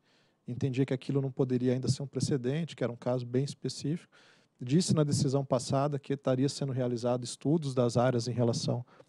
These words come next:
à melhor forma de tratar isso. Mas eu acabo tendo que trazer alguns processos, porque eles estão conclusos e o mandato tá acabando, e, e aí eu trouxe esse também,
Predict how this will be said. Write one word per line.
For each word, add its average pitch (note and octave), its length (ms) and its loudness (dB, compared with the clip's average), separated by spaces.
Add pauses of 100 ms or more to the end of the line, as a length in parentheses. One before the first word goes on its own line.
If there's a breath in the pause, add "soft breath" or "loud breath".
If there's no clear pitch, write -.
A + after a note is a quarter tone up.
(120)
à A#2 80 2
melhor B2 240 8
forma B2 300 2
de A#2+ 120 -6
tratar B2 380 2
isso. C#3 280 0 (840 loud breath)
Mas C#3+ 280 4
eu E3+ 100 8
acabo F3+ 320 4
tendo F#3+ 220 2
que - 100 -6
trazer D#3 340 8
alguns D3 320 6
processos, D3+ 720 2 (100)
porque - 280 -2
eles G#3+ 220 2
estão F3+ 200 0
conclusos E3+ 720 2
e F3+ 60 2
o F3+ 100 2
mandato C#3+ 460 0
tá D#3+ 80 -2
acabando, D#3 640 0
e, C3+ 500 -2
e B2+ 60 2
aí B2+ 180 4
eu E3+ 180 2 (120)
trouxe D3+ 340 0
esse D3 220 2
também, D3 380 0